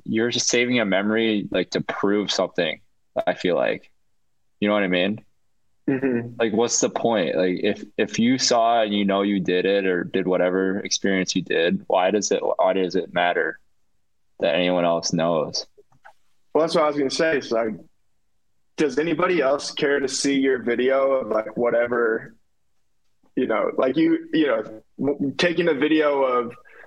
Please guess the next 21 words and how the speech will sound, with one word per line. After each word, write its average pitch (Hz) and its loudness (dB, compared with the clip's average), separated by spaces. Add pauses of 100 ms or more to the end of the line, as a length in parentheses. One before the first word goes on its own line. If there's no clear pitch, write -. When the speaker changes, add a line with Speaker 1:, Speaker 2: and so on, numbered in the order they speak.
(180)
Speaker 2:
somebody 147 2
standing 147 0
on 139 0
the 127 0
sidelines, 127 0
like, 120 0
at 127 2
a 117 -2
football 117 -2
game 107 -2
or 113 0
something 113 -2
like 104 -2
that, 101 2 (100)
or 127 2
your 127 2
angle 123 2
of, 117 -4
like, 113 0 (400)
of 113 0
whatever, 113 0